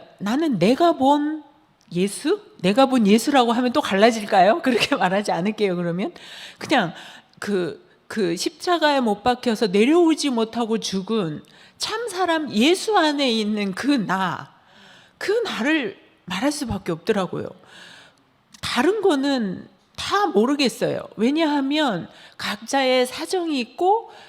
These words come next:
그 각자의 형편에서, 아니면 그 상황에서 어떤 말이 나오는 거기 때문에 그건 다 내가 알 수 없잖아요. 내가 온 교회 사람을 다 만나서 그 사람을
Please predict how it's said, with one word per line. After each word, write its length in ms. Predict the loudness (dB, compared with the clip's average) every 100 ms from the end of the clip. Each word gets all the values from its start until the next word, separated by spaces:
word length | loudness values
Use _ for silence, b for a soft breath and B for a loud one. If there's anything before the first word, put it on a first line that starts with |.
| B
그 140 | -4 -4
각자의 540 | -4 -4 2 2 2
형편에서, 960 | 0 2 2 2 0 -2 -2 -4 -4 -8 B B -8
아니면 420 | -4 -2 -2 -2
그 140 | -2
상황에서 760 | -6 -8 -6 -4 -2 -2 0 0
어떤 540 | 0 2 0 0 -8
말이 400 | -8 -2 0 0
나오는 420 | 0 0 0 -2 -2
거기 220 | -2 -4
때문에 760 | -4 -2 -2 0 0 -2 -4 B B B B
그건 360 | 0 2 0
다 300 | -4 -4 -2
내가 320 | 0 2 4 4
알 120 | 4
수 140 | 0
없잖아요. 580 | -6 -4 -4 -2 -4 -6 -10 B B B
내가 300 | 0 2 2
온 800 | 4 6 8 6 2 -6 -8 -14 _ -6
교회 220 | -2 0
사람을 800 | 2 2 4 2 0 -2 -2 -8 -20 -14
다 240 | -8 -6 0
만나서 840 | 2 2 0 -2 0 0 0 -2
그 120 | -6
사람을 420 | -4 -2 -2 -2